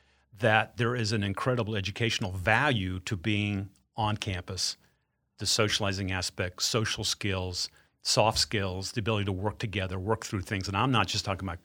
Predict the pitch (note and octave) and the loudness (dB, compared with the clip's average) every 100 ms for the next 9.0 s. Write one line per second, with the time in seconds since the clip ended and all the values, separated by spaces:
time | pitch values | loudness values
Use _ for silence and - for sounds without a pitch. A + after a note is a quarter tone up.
0 | _ - A#2+ A2+ - - - - A2+ A2+ | _ -4 0 0 -4 -8 -12 -6 -2 2
1 | A2+ A2 F#2+ G#2 G2 G2 G2 G#2 G2 F#2 | 2 2 -2 -2 0 0 0 -2 -2 -4
2 | - G#2 F#2 F#2+ F2 G2 G2+ G2 G#2 F#2+ | -2 -2 -2 -6 -4 0 0 0 0 0
3 | F#2+ - - - - - - G2+ - G2+ | -4 -8 -20 -20 -20 -12 -4 -2 4 2
4 | - G2+ F2+ F#2+ F2+ G#2 F#2+ F2+ - F#2+ | 4 -2 -2 -4 -2 -4 -2 -4 -2 -2
5 | - F2 G#2 - B2 A2 G#2+ - D3 A2 | -2 -2 -2 -2 -2 0 2 2 0 -2
6 | F#2+ - C#3 B2+ G#2+ G2 G#2+ G2 G2+ G#2 | 0 2 6 4 2 -2 -4 -2 -2 0
7 | G2 G2 F#2 F#2+ G#2 A2 - A2 A2 F2 | 0 -2 -2 0 2 2 -2 -4 -4 -2
8 | A#2 - B2 G#2 G2+ - A2 G#2+ G#2+ G#2 | -2 -2 -4 -4 -2 -2 -2 -2 -2 -4